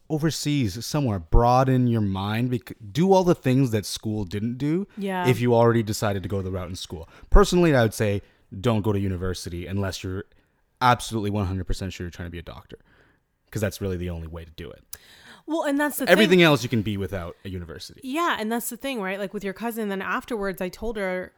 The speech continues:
Speaker 2: you know, anyways, I'm not gonna go on a <laughs> rant about this, but I told her, I was like, "Hey, really think about if you wanna do this whole, like, pharmacy thing," you know what I mean? Because unless you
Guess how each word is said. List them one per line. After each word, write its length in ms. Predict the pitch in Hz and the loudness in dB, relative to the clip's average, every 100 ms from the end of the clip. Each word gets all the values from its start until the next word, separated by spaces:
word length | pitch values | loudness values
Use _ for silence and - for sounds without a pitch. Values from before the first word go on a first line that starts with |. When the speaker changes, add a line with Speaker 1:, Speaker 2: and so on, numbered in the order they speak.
| _ | _
Speaker 2:
you 140 | 208 208 | -10 -8
know, 420 | 175 175 170 175 _ _ _ _ _ _ _ _ _ _ _ _ _ - | -6 -6 -8 -12 _ _ _ _ _ _ _ _ _ _ _ _ _ -10
anyways, 560 | 190 170 165 175 170 | -8 -10 -12 -14 -14
I'm 80 | 185 | -10
not 140 | 180 | -8
gonna 140 | 180 180 | -6 -4
go 120 | 208 | -4
on 100 | 202 | -2
a 80 | 196 | 2
<laughs> 0 | |
rant 280 | 175 185 202 | 2 2 0
about 260 | 233 233 - | 0 0 2
this, 260 | 240 202 | 2 2
but 200 | 208 208 - - - | -4 -8 -10 -20 -16
I 60 | 240 | -10
told 200 | 277 247 | -6 -2
her, 60 | |
I 40 | 220 | -2
was 120 | 202 | -2
like, 220 | 208 - _ _ _ _ | -6 -8 _ _ _ _
"Hey, 540 | 175 202 185 175 180 - | -8 -4 -4 -4 -10 -14
really 580 | - 185 226 254 277 302 | -18 -12 -8 -4 -4 -6
think 260 | - 226 214 | -6 -8 -8
about 220 | 208 214 | -6 -4
if 120 | 202 | -6
you 100 | 208 | -6
wanna 220 | 196 196 185 | -6 -6 -6
do 180 | 190 | -8
this 180 | 185 185 | -8 -10
whole, 180 | - 180 | -10 -8
like, 220 | 185 165 | -8 -8
pharmacy 460 | - 175 180 - 208 | -10 -8 -10 -10 -12
thing," 420 | - 220 214 214 | -12 -12 -12 -10
you 100 | 196 | -8
know 80 | 190 | -6
what 80 | 196 | -6
I 60 | |
mean? 260 | 185 196 202 | -6 -8 -8
Because 360 | 190 202 185 - _ _ - | -8 -8 -8 -14 _ _ -10
unless 300 | 202 220 | -4 -2
you 100 | 262 | -4